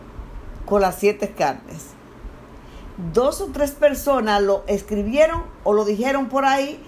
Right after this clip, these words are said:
y no toman en cuenta que normalmente se elabora en fiestas de cumpleaños, nueve días,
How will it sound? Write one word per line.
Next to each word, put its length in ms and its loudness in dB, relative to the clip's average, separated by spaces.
y 120 -2
no 220 -2
toman 320 0
en 80 -6
cuenta 500 0
que 140 0
normalmente 800 0
se 140 -4
elabora 500 2
en 140 -8
fiestas 600 -6
de 120 -4
cumpleaños, 1120 -4
nueve 420 2
días, 800 -2